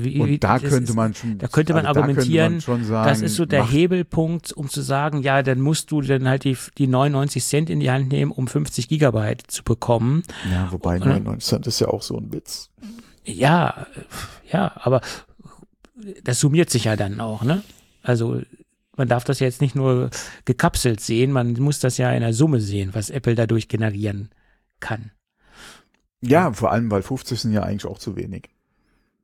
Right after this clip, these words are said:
Speaker 1: Ich hab zum Beispiel nur die fünfzig, äh, und das, was ich damit mache, reicht aus. Ich habe aber auch keine
Speaker 2: Was ist denn eigentlich der
Speaker 1: iCloud.
Speaker 2: nächste Schritt?
Speaker 1: Zweihundert. Äh, genau,
Speaker 2: Für
Speaker 1: zweihundert.
Speaker 2: neun neunundneunzig oder elf?
Speaker 1: Nee,
Speaker 2: Was war
Speaker 1: billiger,
Speaker 2: denn?
Speaker 1: zwei neunund,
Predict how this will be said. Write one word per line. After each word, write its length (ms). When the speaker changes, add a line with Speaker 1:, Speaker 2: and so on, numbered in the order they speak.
Speaker 1:
Ich 240
hab 100
zum 140
Beispiel 300
nur 100
die 80
fünfzig, 760
äh, 40
und 560
das, 240
was 160
ich 100
damit 280
mache, 480
reicht 400
aus. 240
Ich 100
habe 140
aber 100
auch 100
keine 180
Speaker 2:
Was 20
ist 80
denn 80
eigentlich 100
der 120
Speaker 1:
iCloud. 100
Speaker 2:
nächste 240
Schritt? 340
Speaker 1:
Zweihundert. 680
Äh, 500
genau, 240
Speaker 2:
Für 60
Speaker 1:
zweihundert. 280
Speaker 2:
neun 300
neunundneunzig 640
oder 160
elf? 100
Speaker 1:
Nee, 360
Speaker 2:
Was 100
war 80
Speaker 1:
billiger, 220
Speaker 2:
denn? 80
Speaker 1:
zwei 340
neunund, 640